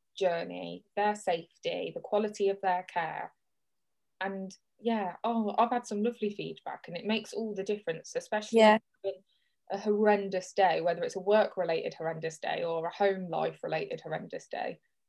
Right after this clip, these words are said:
Speaker 1: It does make a big difference, doesn't it?
Speaker 2: Yeah, because I just feel like in previous jobs I've done and places I've worked, and not just me, but other colleagues, they, management and people higher up don't really seem to care, and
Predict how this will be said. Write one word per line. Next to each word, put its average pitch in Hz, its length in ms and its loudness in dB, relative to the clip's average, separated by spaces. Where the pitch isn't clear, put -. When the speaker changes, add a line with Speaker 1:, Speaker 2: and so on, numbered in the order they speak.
Speaker 1:
It 196 100 -6
does 208 180 2
make 190 180 -4
a - 40 -20
big 185 160 -6
difference, - 400 -10
doesn't - 260 -14
it? - 180 -10
Speaker 2:
Yeah, 226 240 10
because 226 340 4
I 233 80 12
just 240 260 6
feel 226 180 8
like 208 240 6
in 208 360 0
previous 208 400 4
jobs 202 300 4
I've 202 160 4
done 190 380 6
and 208 100 -2
places 202 340 6
I've 190 160 8
worked, 190 300 10
and 202 100 6
not 202 160 8
just 196 200 2
me, 190 200 6
but 190 180 8
other 196 320 6
colleagues, 175 760 4
they, 196 340 8
management 202 640 4
and 190 300 2
people 202 280 4
higher 190 240 12
up - 200 8
don't 208 240 10
really 190 300 8
seem 190 260 2
to 208 100 -2
care, 190 400 12
and 180 260 6